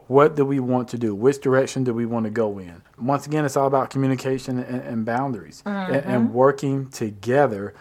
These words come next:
Speaker 1: so that, um, you know, you're able to attain specific goals. But having that single mindset oftentimes puts a kink in the plans that you may have. And like
Speaker 2: Mm-hmm.
Speaker 1: my wife said, if you're thinking it's all about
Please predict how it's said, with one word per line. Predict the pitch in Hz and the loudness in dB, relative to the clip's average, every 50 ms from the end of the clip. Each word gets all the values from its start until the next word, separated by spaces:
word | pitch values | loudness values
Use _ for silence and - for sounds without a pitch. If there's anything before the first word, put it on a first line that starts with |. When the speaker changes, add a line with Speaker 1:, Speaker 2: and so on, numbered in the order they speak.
| - - - | -20 -20 -20
Speaker 1:
so | - - - 131 123 120 | -14 -6 -2 0 0 0
that, | 113 120 117 117 117 117 - - | 0 0 0 0 -2 -4 -8 -8
um, | - 113 110 107 107 104 98 98 104 - - - - - - _ - _ - | -6 -4 -4 -4 -4 -6 -8 -12 -14 -18 -18 -20 -20 -20 -20 _ -20 _ -10
you | - 139 139 | -6 -2 0
know, | 135 127 | 0 0
you're | 123 127 123 | 0 0 -2
able | - 135 139 135 139 135 131 | 0 2 0 2 2 0 -2
to | - - 131 120 117 | 0 -2 0 0 0
attain | 110 - - - 135 139 135 127 117 113 | 0 -2 -4 -4 -4 -2 -2 -2 -4 -6
specific | 110 - - 117 110 - 123 117 - - 104 104 | -8 -10 -12 -12 -10 -8 -8 -8 -8 -10 -10 -4
goals. | 113 135 139 123 95 87 87 - - - - - - - - - | -2 0 0 0 -2 -6 -12 -16 -20 -20 -20 -20 -20 -20 -14 -4
But | 117 127 120 113 110 | 0 0 0 0 -2
having | - - - 143 151 156 160 151 | -4 -4 2 2 2 2 2 -2
that | 147 139 135 - | -2 -2 -4 -6
single | - - - 151 151 147 139 120 110 | -10 -10 -6 -6 -4 -2 -2 -2 0
mindset | 110 113 131 151 165 170 160 - - - 120 104 98 101 - - - - - - _ _ - | 0 0 0 0 0 0 -2 -4 -6 -8 -8 -8 -8 -10 -14 -18 -20 -20 -20 -20 _ _ -6
oftentimes | 120 135 143 139 - 151 131 127 - 127 127 127 127 120 | -2 -2 -2 -2 -2 -8 -8 -6 -4 -2 -2 -2 -2 -4
puts | - - 135 123 - - | -6 -8 -10 -8 -6 -8
a | 117 | -10
kink | 107 - - - - 180 180 170 - - | -10 -10 -12 -4 -2 -2 -2 -2 -6 -8
in | - 127 120 117 | -6 -4 -2 -2
the | 113 | -4
plans | 98 - - - 143 151 147 139 123 117 110 110 | -6 -8 -6 -4 -2 0 0 0 0 0 -2 -4
that | 117 107 - - | -8 -10 -8 -6
you | 131 117 | -4 -4
may | 120 117 117 | -2 -2 -4
have. | 113 113 139 165 170 95 - - - - | -4 -4 -4 -4 -4 -4 -8 -12 -12 -8
And | 202 190 185 170 165 160 113 120 | -6 -6 -6 -4 -4 -2 0 2
like | 131 131 - | 2 2 2
Speaker 2:
Mm-hmm. | 143 | 0
Speaker 1:
my | 131 123 | 0 2
wife | 123 135 151 165 160 | 4 4 4 4 2
said, | - - 135 123 123 | 2 0 0 2 0
if | 113 - - | -2 -2 -4
you're | 117 | -6
thinking | 117 - 160 160 165 139 | 0 0 0 0 0 -2
it's | 123 113 - | -2 -4 -4
all | - - 131 139 143 143 | -4 -2 0 0 2 0
about | 131 127 123 120 123 - | 0 0 0 0 0 -4